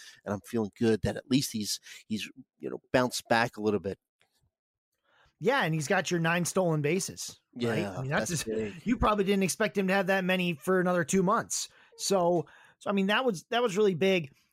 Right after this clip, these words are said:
Speaker 2: You know, I actually talked about it again on the First Pitch podcast. You guys should listen to that every morning.
Speaker 1: Absolutely.
Speaker 2: I think that he's, he's finding another gear there, and you'll notice that over the last, you know, about week, week and a half,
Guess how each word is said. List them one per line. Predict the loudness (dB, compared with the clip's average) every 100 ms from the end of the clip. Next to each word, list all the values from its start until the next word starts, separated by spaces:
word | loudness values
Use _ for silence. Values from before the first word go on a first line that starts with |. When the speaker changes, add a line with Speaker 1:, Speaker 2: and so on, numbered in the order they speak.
| _
Speaker 2:
You | 0
know, | 2
I | 2
actually | 0 -2
talked | -2 -2 -2 0
about | 2 2
it | 0
again | -2 -2 -2
on | -2 -4
the |
First | 0 -2 0
Pitch | -4 -2
podcast. | -2 0 -2 -2 -4
You |
guys | -2 -2
should | -2 -2
listen | -2 -2
to | -4
that | -4
every | -4
morning. | -4 -4 -4 -6 _ -2
Speaker 1:
Absolutely. | 0 0 0 0 0 0
Speaker 2:
I |
think | -4
that | -12 _ _
he's, | -2 -2 -2 _ _
he's | -6 -4
finding | -4 -2 -2 -2 0 2
another | 2 2 0
gear | -2 0 2 4 4
there, | 2 0 -2
and | -2 -4 -4 -6
you'll | -2 2
notice | 4 2 2 0
that | 0 2
over | 2 2 2 0 -2 _ -4
the | -2
last, | 0 2 2 0 -4
you | 0
know, | 0
about | 2 2 2
week, | 0 0 0 0
week | -2 0
and | 0
a |
half, | 0 0 -2